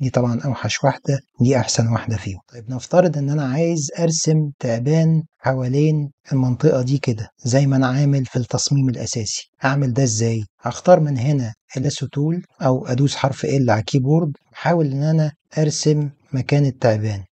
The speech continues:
بالمنظر اللي احنا شايفينه ده كده. طبعًا كل ما رسمته بشكل دقيق أكتر كل ما اداني نتائج أفضل. أنا كده عملت سيلكشن علشان التعبان يبقى راسه الناحية دي، واجي على الجنريتيف فيل هنا كده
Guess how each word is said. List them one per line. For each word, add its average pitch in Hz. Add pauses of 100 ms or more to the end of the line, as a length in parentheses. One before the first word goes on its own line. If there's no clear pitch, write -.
بالمنظر 127
اللي 120
احنا 127
شايفينه 135
ده 135
كده. 160 (180)
طبعًا 139
كل 160
ما 135
رسمته 131 (180)
بشكل 139
دقيق 156
أكتر 165 (180)
كل 160
ما 139
اداني 147
نتائج 139 (220)
أفضل. 113 (260)
أنا 156
كده 143
عملت 143
سيلكشن 160 (200)
علشان 131 (100)
التعبان 127
يبقى 131
راسه 143 (160)
الناحية 123
دي، 95 (120)
واجي 147
على 127
الجنريتيف 127
فيل 160
هنا 156
كده 170